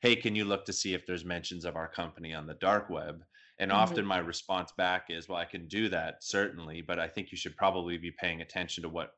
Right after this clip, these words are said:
Speaker 1: the people are saying out in the public about your company."
Speaker 2: Yeah, <laughs> yeah,
Speaker 1: Um,
Speaker 2: so true.
Speaker 1: because, you know, your average person is not gonna even, you know, they're aware of what the dark web is, but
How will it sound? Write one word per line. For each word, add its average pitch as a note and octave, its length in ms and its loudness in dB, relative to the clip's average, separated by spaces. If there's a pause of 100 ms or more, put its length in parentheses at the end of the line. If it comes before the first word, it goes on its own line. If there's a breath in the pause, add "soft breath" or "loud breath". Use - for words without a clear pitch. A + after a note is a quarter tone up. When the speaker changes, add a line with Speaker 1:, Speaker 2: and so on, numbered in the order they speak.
Speaker 1:
the - 80 -8
people - 320 -2
are E2 60 -4
saying E2 340 -2
out F2 160 -2
in D#2+ 80 -8
the D#2 80 -8
public F#2 440 0
about D#2 280 -8
your - 80 -16
company." - 240 -6
Speaker 2:
Yeah, D3 280 0 (140)
<laughs> - 200 -18
yeah, D3 220 -4
Speaker 1:
Um, F2 140 2
Speaker 2:
so D#2 300 -4
true. F#2 220 -10
Speaker 1:
because, E2 520 0 (240)
you F#2+ 140 -4
know, E2 220 0
your F2+ 340 -2
average G#2+ 560 2
person F#2+ 480 0
is F2 160 -6
not F2+ 280 2
gonna F#2 140 -2
even, E2+ 480 -6
you F2+ 120 -6
know, E2+ 100 0
they're F2+ 160 2
aware F#2 360 6
of F#2 100 2
what F2+ 120 -2
the D#2+ 60 -10
dark E2+ 340 2
web E2 260 0
is, E2+ 360 0
but D#2+ 380 -2